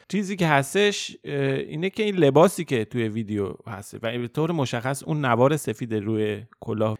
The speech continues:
این بخشی از لباس پلیسه. به هر حال معلوم نیست که این ادعا بر چه اساسی طرح شده، ولی عکس‌ها و ویدیوهای زیادی وجود داره که خیلی‌هاش توی رسانه‌های رسمی مثل فارس و تسنیم و اینا منتشر شده، نشون می‌ده اتفاقاً کلاه یگان ویژه این نوار سفید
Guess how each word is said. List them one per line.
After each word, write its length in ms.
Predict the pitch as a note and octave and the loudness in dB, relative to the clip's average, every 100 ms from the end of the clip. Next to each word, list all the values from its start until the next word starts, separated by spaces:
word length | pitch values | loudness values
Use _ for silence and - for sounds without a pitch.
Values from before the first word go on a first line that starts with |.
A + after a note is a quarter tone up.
| _ | _
این 160 | D3 D3 | -6 2
بخشی 280 | F#3 F3 D#3 | 2 2 -4
از 140 | B2 | -2
لباس 380 | A#2+ A2+ A#2+ - B2 A#2 A2 - - | -2 -2 -2 -4 -4 -4 -8 -18 -14
پلیسه. 560 | - A2 C#3+ - C#3+ C#3 _ - | -6 -6 -6 -4 -4 -4 _ 2
به 80 | A#2+ | 4
هر 120 | A#2 | 4
حال 120 | C3+ | 2
معلوم 380 | C3+ B2 A#2 C3+ | 4 4 2 -2
نیست 240 | C#3+ - | -6 -6
که 80 | C#3+ | -4
این 420 | C3+ C3 A2+ C3+ - | -4 -6 -8 -10 -6
ادعا 300 | B2 B2+ B2 | -4 0 0
بر 140 | A#2+ | 0
چه 140 | - | 0
اساسی 400 | B2 A#2 A#2+ A2 | -2 -2 -4 -8
طرح 260 | A#2 A#2 A#2 | -4 -2 -2
شده، 300 | - A#2 A2 | -4 -6 -2
ولی 300 | A#2+ C3+ D3+ - _ - | 0 0 -4 -10 _ 0
عکس‌ها 440 | B2 B2+ - D3+ | 2 2 2 0
و 60 | D3+ | 2
ویدیوهای 360 | C#3 B2+ C3+ D3+ | 2 2 2 0
زیادی 420 | B2+ B2+ C#3 C#3+ | 2 4 4 2
وجود 300 | C#3 B2+ A#2 | -4 -4 -2
داره 320 | B2 A#2+ B2 | -2 0 -4
که 160 | - A#2 | -8 -8
خیلی‌هاش 420 | B2 B2 C3 B2+ | -6 -2 -2 -2
توی 180 | C3+ B2 | -4 -2
رسانه‌های 500 | A2 A#2+ A2 G#2+ A#2+ | -2 -2 -2 0 2
رسمی 460 | A2 G#2 - A#2+ | 0 0 -6 -6
مثل 220 | A#2 A2 | -6 -8
فارس 320 | A2+ A2+ A2 A#2 | -4 -2 -2 -4
و 40 | |
تسنیم 380 | A2 G#2 - A2 | -8 -10 -8 -8
و 20 | |
اینا 260 | G#2+ G#2 C#3+ | -8 -6 -4
منتشر 400 | D3+ C3 C3+ B2+ | -4 -6 -6 -6
شده، 200 | B2+ A#2 | -6 -4
نشون 240 | A2 A#2+ | -6 -6
می‌ده 140 | B2 | -4
اتفاقاً 580 | B2 B2 G#2+ A2 A2 B2 - - | -4 -4 -2 -2 0 -4 -6 -6
کلاه 280 | A2+ G#2 G#2+ | -4 -2 -2
یگان 300 | G2 G2+ G2 | -2 -4 -6
ویژه 180 | G#2 | -8
این 140 | A#2+ G#2+ | -6 -4
نوار 220 | G#2 G#2+ | -4 -6
سفید 300 | - - | -8 -12